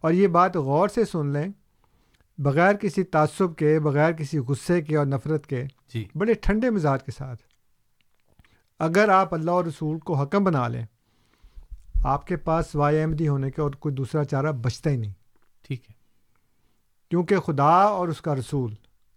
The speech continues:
Speaker 1: صلی اللہ علیہ وآلہ
Speaker 2: صلی اللہ
Speaker 1: وسلم وہ ہمارے ساتھ ہیں۔ اس لیے آپ کو مختلف قسم کے جو قوانین ہیں وہ گھڑنے پڑتے ہیں۔ آپ کبھی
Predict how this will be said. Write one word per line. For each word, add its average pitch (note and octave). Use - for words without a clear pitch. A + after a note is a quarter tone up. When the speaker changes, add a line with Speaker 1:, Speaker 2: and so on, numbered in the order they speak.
Speaker 1:
صلی D#3
اللہ C#3+
علیہ C#3+
وآلہ C3+
Speaker 2:
صلی C3
اللہ B2
Speaker 1:
وسلم C3+
وہ F3+
ہمارے C3+
ساتھ B2+
ہیں۔ -
اس -
لیے A#3
آپ F3
کو G3+
مختلف G3
قسم F#3
کے E3+
جو D#3
قوانین D#3+
ہیں D#3
وہ D3
گھڑنے D3+
پڑتے D3
ہیں۔ A#2+
آپ D#3+
کبھی E3